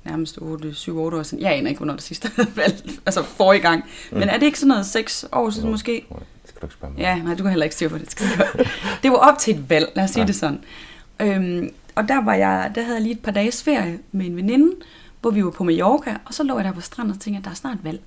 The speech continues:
Speaker 1: Det kan simpelthen ikke passe, at vi ikke kan gøre noget sjovt ud fra det valg." Og så tænkte jeg, "Valgkager. Hvis man kan lave valgkager, så kan man sgu da også lave valgdildoer."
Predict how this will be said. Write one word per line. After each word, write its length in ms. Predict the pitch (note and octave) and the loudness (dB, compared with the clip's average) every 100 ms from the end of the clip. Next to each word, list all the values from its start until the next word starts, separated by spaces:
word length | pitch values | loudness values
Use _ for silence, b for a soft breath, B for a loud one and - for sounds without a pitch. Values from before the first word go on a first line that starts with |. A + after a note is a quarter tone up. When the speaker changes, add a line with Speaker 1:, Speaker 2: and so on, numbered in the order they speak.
| B B B - | B B B -14
Speaker 1:
Det 80 | G#3+ | -10
kan 60 | |
simpelthen 340 | - E4+ C#4 C#4 | -4 0 2 2
ikke 120 | C#4 | 0
passe, 360 | - A#3+ - - b b b b | -8 -8 -8 -14 b b b b
at 140 | - G3+ | -8 -4
vi 60 | |
ikke 220 | A#3+ B3 - | -2 -4 -6
kan 140 | G#3+ | -10
gøre 200 | - G#3 | 0 0
noget 160 | A#3 A3 | 2 -2
sjovt 320 | - G3 G3+ | -2 -2 -4
ud 100 | G#3+ | -10
fra 100 | G#3 | -10
det 140 | F#3 D#3+ | -10 -8
valg." 140 | D3+ - B B B B | -10 -14 B B B B
Og 100 | - | -8
så 80 | - | -6
tænkte 320 | - B3+ A#3 | -2 0 0
jeg, 80 | F#3+ - - - - - | -2 -4 -20 -20 -20 -20
"Valgkager. 880 | - G3 A3+ C#4+ - E3+ E3+ - - - - - - - - b b b b b | -16 -4 -4 -4 -10 -14 -14 -16 -18 -20 -20 -20 -20 -20 -20 b b b b b
Hvis 160 | G3+ G#3 | -4 2
man 140 | G#3 | 2
kan 60 | F#3 | 2
lave 240 | F#3 F3 | -2 -2
valgkager, 680 | A3+ D4 D#4 - F3 E3+ - - - - - - | 0 0 -4 -8 -8 -10 -12 -20 -20 -20 -20 -20
så 80 | - | -10
kan 100 | C4+ | 4
man 100 | E4 | 4
sgu 120 | - | 4
da 60 | F3 | -2
også 140 | G#3+ F#3+ | -2 -4
lave 120 | D3+ | -2
valgdildoer." 800 | E3+ G3 - A3 B3 - - - | -4 -4 -2 -2 -2 -6 -10 -18